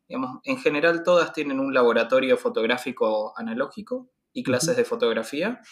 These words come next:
Speaker 1: eh, y obviamente también laboratorio digital, entonces, eh, era mi oportunidad para involucrarme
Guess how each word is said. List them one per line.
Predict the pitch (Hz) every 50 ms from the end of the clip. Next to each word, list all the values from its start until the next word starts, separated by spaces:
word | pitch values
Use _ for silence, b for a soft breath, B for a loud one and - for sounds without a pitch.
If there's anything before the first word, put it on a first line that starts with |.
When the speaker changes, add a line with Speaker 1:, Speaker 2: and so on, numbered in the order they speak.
| b b b b b b b b b b b
Speaker 1:
eh, | 120 113 104 110
y | 113 120
obviamente | 123 123 123 120 117 123 123 127 123
también | - 113 117 120 117
laboratorio | 120 117 117 113 113 110 - 120 117 120 117
digital, | 120 120 - - 151 156 208 220 247 240 - - -
entonces, | 127 127 127 135 147 151 156 151 - - 143 135 127 123 120 117 113 110 - - - -
eh, | 127 113 113 110 110 110 - -
era | - 123 123 123
mi | 123 127 131 135
oportunidad | 135 131 - 120 113 - 120 117 117 120 127 135 131 -
para | - 131 117 113
involucrarme | 110 113 110 107 110 107 - - 120 117 123 127 131 139 151 156 -